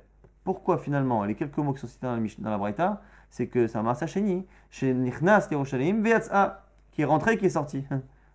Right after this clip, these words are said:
C'est pas une question de rentrer et sortir, c'est une question de Maaser Sheni qui a été racheté, remplacé et puis impurifié. Finalement, avec un Hassan Minasefer, l'essentiel manque.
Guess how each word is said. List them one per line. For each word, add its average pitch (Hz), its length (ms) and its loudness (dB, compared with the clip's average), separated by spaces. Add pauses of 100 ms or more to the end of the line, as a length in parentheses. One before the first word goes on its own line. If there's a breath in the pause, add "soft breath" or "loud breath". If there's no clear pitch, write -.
C'est - 80 -16
pas 110 100 -4
une 107 60 -2
question 104 200 -6
de 104 60 -2
rentrer 104 180 -6
et - 20 -10
sortir, 147 240 -8
c'est 175 80 -6
une 120 60 -6
question 110 280 -6
de 135 300 2 (480 soft breath)
Maaser 120 260 -2
Sheni 135 280 -2
qui 151 60 -2
a - 20 0
été 117 120 -4
racheté, 147 480 -2 (140)
remplacé 110 460 -2
et 139 160 2
puis 156 360 -2 (280 soft breath)
impurifié. 139 600 -2 (120)
Finalement, 139 520 0 (300 loud breath)
avec 117 160 -2
un 156 60 0
Hassan 143 260 -2
Minasefer, 151 400 -2
l'essentiel 135 400 -2
manque. 175 240 0